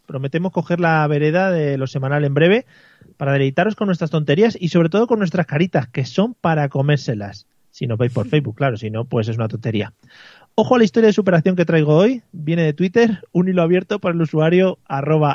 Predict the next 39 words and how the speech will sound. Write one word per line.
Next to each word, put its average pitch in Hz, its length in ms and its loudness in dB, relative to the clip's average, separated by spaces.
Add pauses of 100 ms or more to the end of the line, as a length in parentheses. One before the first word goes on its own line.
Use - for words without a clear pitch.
arengarci, 160 800 -2 (120)
el 143 140 -8
cual 185 180 2
comienza 175 360 -2
así. 110 280 -10 (320)
Últimamente 170 420 -4
me 139 120 -4
empiezo 143 300 0
a 156 40 2
reír 156 280 2
ya 175 260 2
antes 151 360 -2
de 143 220 2
leer 131 240 2
lo 139 160 2
que 127 120 0
voy 131 180 4
a 123 200 0
comentaros. 104 680 -8 (380)
Dice 196 160 4
así 180 160 2
el 160 100 2
usuario, 113 500 -4 (720)
en 160 120 0
mayúsculas, 160 600 0 (580)
"que 160 180 0
casi 226 340 -2
me 226 100 2
muero 214 260 4
en 226 60 2
la 196 140 4
ducha, 151 460 0 (500)
que 143 80 -8
estaba 185 220 -2
yo 240 120 0
duchándome 226 500 -2
y 202 40 0
pienso", 147 560 -2 (240)
<laughs> - 340 -4